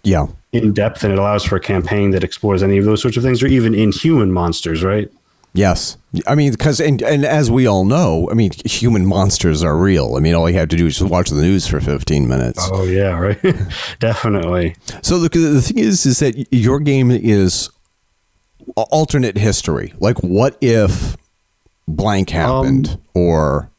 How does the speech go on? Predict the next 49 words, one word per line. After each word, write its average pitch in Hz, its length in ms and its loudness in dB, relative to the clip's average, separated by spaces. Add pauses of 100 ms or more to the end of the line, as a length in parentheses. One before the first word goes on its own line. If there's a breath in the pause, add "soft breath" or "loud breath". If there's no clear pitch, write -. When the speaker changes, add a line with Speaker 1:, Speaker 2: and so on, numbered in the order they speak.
(200)
Speaker 1:
how, 98 240 0
how 101 260 0
do 127 140 -2
we, 123 60 0
Speaker 2:
that's, 117 240 -2
Speaker 1:
how 120 140 0
would 151 120 -2
you 131 80 2
describe 87 440 -2
Speaker 2:
that's 131 80 -2
Speaker 1:
it? - 20 0
Speaker 2:
one, 117 180 -4 (1300 soft breath)
well, 135 100 2
that's 151 100 0
one 196 80 2
of 165 60 2
the - 20 -6
places 139 220 0
I'm 123 120 2
gonna 113 100 2
get 113 240 -2
in 110 160 -4
trouble 107 680 -2 (120)
with 107 240 0
some 107 260 -2
people, 104 340 0
right? 104 280 0
Because 104 280 -2
there 104 140 0
are 98 60 0
some 110 160 -2
people 110 280 -2
who 101 120 2
feel 110 220 0
that 104 160 0
to 107 60 -2
be 104 140 2
retrofuturistic, 104 920 -2 (380 loud breath)
you 117 80 2
must 107 220 0
alter 107 320 -2
the 87 120 -2
timeline. 90 760 -4 (100)
Speaker 1:
Yeah. 101 260 0 (800 loud breath)
Speaker 2:
But 107 240 -2
I 98 100 0
don't. 98 540 -2
<laughs> - 520 -12
Speaker 1:
Okay. 110 500 2